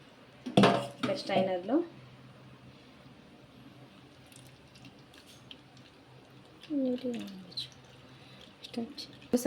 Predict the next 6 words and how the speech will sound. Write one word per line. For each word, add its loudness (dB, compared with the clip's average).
అనేది 8
మనకి 6
only 10
జ్యూస్ 10
ఒకటి 8
రావాలన్నమాట. 6